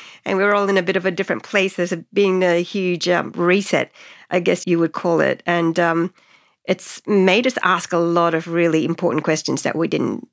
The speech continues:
we were not asking ourselves before. Um, as we really end this interview, <laughs> you know, I'd, I'd love to, you know, if I can, if I have your permission, I'd love to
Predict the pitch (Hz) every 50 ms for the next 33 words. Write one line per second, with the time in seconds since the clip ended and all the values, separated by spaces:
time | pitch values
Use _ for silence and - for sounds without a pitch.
0 | _ _ _ - 190 170 160 175 170 170 180 175 - - 143 139 - - - 156
1 | 156 147 160 - - - - 165 - - 135 - - - - - - - _ -
2 | - - - - - - - - - _ - - 208 208 190 208 185 - - _
3 | _ _ _ _ _ _ _ - 208 233 247 226 214 220 233 226 226 - 214 185
4 | 202 208 226 254 262 294 254 175 156 147 156 - 160 180 185 185 190 190 185 190
5 | - 277 196 175 131 123 254 226 - - - - - - - - 523 - - -
6 | 494 - - - - 427 - _ - 440 - - - 466 466 453 453 440 302 -
7 | 302 - 392 - 262 - - - 262 254 247 240 - - 233 269 262 - - -
8 | 240 285 240 247 285 285 269 277 - - 269 254 240 214 - 226 220 208 202 202
9 | - 214 214 - - - 254 247 226 185 170 175 185 180 - 196 220 214 214 202
10 | 185 175 - 175 170 165 - 170 165 165 196 196 196 202 202 180 - - 220 196
11 | 180 165